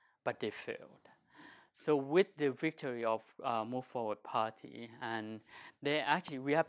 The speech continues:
two systems. First part the post for four hundred seats and one hundred seats for, um, party list. So this is the, the vote for party list. Move Forward got fourteen,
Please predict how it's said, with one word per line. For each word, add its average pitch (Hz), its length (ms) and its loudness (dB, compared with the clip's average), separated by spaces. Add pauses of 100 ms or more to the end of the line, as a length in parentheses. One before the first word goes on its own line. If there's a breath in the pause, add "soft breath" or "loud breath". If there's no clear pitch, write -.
(120)
two 147 160 -2
systems. 110 560 -8
First 147 260 0
part - 280 0
the - 80 -4
post 123 520 -4
for 117 160 -2
four 113 220 -2
hundred 107 220 -6
seats 147 420 -6 (300 loud breath)
and 120 160 -2
one 120 140 2
hundred 123 280 -8
seats - 280 -10 (100)
for, 104 420 0 (380 loud breath)
um, 101 380 -2 (800)
party 120 280 4
list. 110 320 -10 (540 loud breath)
So 165 160 2
this 185 300 0
is 202 300 2
the, 123 540 2 (100)
the 131 120 2
vote - 360 -4
for 123 140 -2
party 127 460 -2
list. - 380 -12 (480 loud breath)
Move 156 160 2
Forward 120 440 0 (140)
got 117 180 0 (160)
fourteen, 120 920 -4